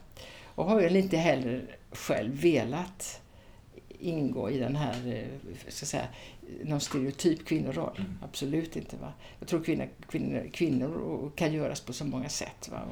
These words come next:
Speaker 1: Och, och, eh, kvinnokroppar kan också maskuliniseras och, och så, och tvärsom och så, va. Så att för mig är detta egentligen inte något, eh, något inre problem, men det är ett yttre problem som jag drabbas av, så skulle jag säga.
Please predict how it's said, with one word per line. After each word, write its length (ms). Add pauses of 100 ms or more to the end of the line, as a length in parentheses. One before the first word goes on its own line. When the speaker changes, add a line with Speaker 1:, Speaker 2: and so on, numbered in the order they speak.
(380)
Speaker 1:
Och, 80
och, 240
eh, 120 (280)
kvinnokroppar 680
kan 220
också 260
maskuliniseras 920
och, 140 (140)
och 80
så, 120
och 160
tvärsom 440
och 140
så, 120
va. 160
Så 120
att 60 (560)
för 180
mig 240
är 60
detta 340 (160)
egentligen 600
inte 340
något, 340
eh, 240 (460)
något 280 (100)
inre 360
problem, 380 (520)
men 160
det 80
är 40
ett 140
yttre 380
problem 340 (100)
som 240
jag 100
drabbas 420
av, 140 (240)
så 120
skulle 240
jag 100
säga. 320